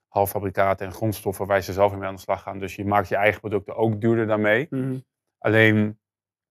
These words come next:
Speaker 1: het is wel zo, en dat was ook het, toen ik nog bij de L P, eh, als voorzitter zat, hebben we het ook een discussie over gehad. Als we dan toch nog belasting willen heffen,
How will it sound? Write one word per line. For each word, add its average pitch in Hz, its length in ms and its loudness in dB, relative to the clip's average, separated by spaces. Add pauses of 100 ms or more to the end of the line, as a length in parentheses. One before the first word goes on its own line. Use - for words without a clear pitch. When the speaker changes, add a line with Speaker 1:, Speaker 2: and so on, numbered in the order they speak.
(140)
Speaker 1:
het 123 220 -10
is 107 120 -2
wel 113 220 10
zo, 107 160 2
en 98 80 -2
dat 101 100 0
was 107 160 -2
ook 113 160 4
het, 117 140 -6
toen 107 400 -12
ik 104 60 -4
nog 101 100 -8
bij 104 120 0
de 101 80 -2
L 101 120 0
P, - 80 -14
eh, 101 960 -2
als 107 140 -10
voorzitter 104 400 -2
zat, 95 280 0 (480)
hebben - 0 -
we - 100 -2
het 98 100 4
ook 120 80 10
een 117 60 4
discussie 101 340 -2
over 98 180 -2
gehad. 98 300 0
Als 107 160 0
we - 60 -6
dan 107 100 0
toch 127 140 -2
nog 131 140 -2
belasting 110 340 4
willen 101 180 4
heffen, 101 460 -2